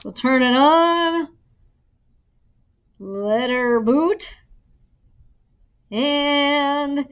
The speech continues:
here's the only piece of data that I have to record today. It's just the mass of my alloy sample.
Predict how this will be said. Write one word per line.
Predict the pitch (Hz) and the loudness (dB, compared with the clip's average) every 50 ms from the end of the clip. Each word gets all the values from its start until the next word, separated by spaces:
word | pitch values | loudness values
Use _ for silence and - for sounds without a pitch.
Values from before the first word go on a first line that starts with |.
| - - _ | -14 -20 _
here's | - 330 339 339 | 0 2 2 2
the | 339 339 330 | 2 0 -2
only | 302 330 359 403 - | -4 -4 -4 -6 -6
piece | - - 359 339 339 | -4 -6 -4 -4 -4
of | 254 | -4
data | 247 302 302 311 302 | -2 -2 -2 -2 0
that | 285 254 | 0 0
I | 247 | 2
have | 240 247 247 240 | 2 2 0 -2
to | - 226 | -4 -6
record | 214 214 214 - - 339 339 370 302 - | -8 -8 -6 -2 0 0 2 0 0 -2
today. | - 330 269 247 220 185 175 - 240 - _ - - - - - - - - - _ _ _ _ _ - - - _ _ _ _ - | -2 -2 -2 0 0 -2 -4 -6 -10 -10 _ -6 -4 -4 -4 -6 -8 -10 -16 -20 _ _ _ _ _ -20 -20 -20 _ _ _ _ -4
It's | 226 220 220 | -4 -2 0
just | 226 311 294 302 | 0 -2 -2 0
the | - 269 | 0 -2
mass | 254 254 269 277 294 320 339 330 - | 0 2 2 4 4 4 2 0 -2
of | 320 247 269 | -2 0 2
my | 262 262 262 | 2 2 2
alloy | - - 240 247 240 233 214 208 | 2 2 2 2 2 0 0 -2
sample. | 196 - - 208 190 190 190 196 190 185 - | -4 -6 -8 -8 -8 -10 -10 -10 -12 -12 -12